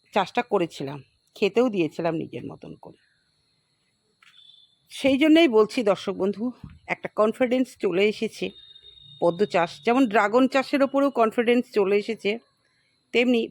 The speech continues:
পদ্ম চাষেও কনফিডেন্স এসেছে। তো এখন আমাদের পরিচর্যাটা হচ্ছে, এই যে টিউবারগুলো আছে এদেরকে আমাদের বাঁচিয়ে রাখতে হবে।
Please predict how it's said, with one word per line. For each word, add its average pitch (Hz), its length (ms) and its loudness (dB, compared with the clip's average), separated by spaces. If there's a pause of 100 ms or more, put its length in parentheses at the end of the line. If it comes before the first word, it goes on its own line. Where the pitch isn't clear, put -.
পদ্ম 190 240 0
চাষেও 226 420 -2 (280)
কনফিডেন্স 185 480 -2 (160)
এসেছে। 170 400 -8 (1400)
তো - 60 -4 (100)
এখন 330 380 4
আমাদের 277 380 4
পরিচর্যাটা 254 760 0
হচ্ছে, 220 460 0 (480)
এই 277 220 2
যে 320 100 2
টিউবারগুলো 262 640 4
আছে 196 500 0 (1200)
এদেরকে 240 380 2
আমাদের 254 260 2
বাঁচিয়ে 196 420 0
রাখতে 160 320 -6
হবে। 151 240 -10